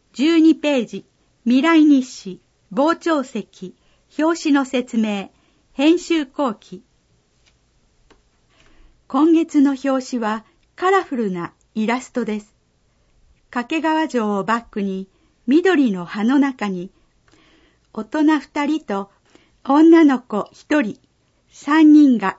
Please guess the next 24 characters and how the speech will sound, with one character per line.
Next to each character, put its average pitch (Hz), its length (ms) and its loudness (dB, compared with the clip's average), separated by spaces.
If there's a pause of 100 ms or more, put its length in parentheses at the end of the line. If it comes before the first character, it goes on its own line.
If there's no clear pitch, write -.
(120)
笑 320 120 -2
顔 359 220 2
で 233 120 -6
描 - 160 -16
か 285 140 -6
れ 339 120 -4
て 254 120 -6
い 220 100 -2
ま 180 200 -8
す。 - 240 -20 (1600)
お 254 120 0
祭 339 400 2
り 311 60 0
で 311 120 2
見 285 160 4
る 202 240 -6 (100)
花 269 360 0
で 370 120 -4
飾 196 360 -8
ら 277 140 -4
れ 269 120 -4
た 262 180 -6
練 196 200 -4
り。 247 220 -8